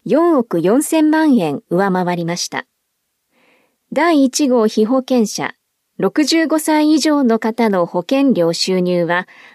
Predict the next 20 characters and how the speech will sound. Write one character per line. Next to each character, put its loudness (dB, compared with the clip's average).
お 0
よ 4
そ -2
三 2
十 0
四 2
億 -4
円 -2
で、 0
歳 0
入 2
全 0
体 0
に 2
占 0
め 2
る 2
割 0
合 0
は -2